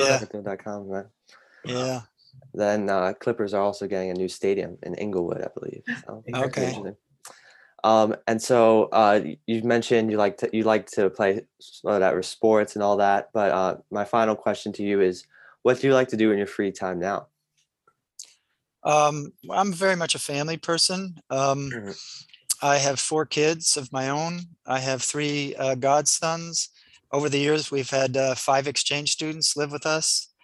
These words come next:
Speaker 2: Wow.
Speaker 1: And, um, my wife and I, uh, really just like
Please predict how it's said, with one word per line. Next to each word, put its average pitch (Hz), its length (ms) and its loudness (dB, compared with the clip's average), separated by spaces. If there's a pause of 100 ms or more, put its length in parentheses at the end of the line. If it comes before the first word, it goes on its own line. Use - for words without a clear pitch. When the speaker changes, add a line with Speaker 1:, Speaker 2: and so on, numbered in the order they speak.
(220)
Speaker 2:
Wow. 95 160 -14
Speaker 1:
And, 131 440 -2
um, 131 400 -2 (640)
my 135 100 -2
wife 143 260 2
and 135 120 -6
I, 135 400 -2 (240)
uh, 123 480 -2 (100)
really 143 320 -2
just - 500 -4 (160)
like 123 480 -4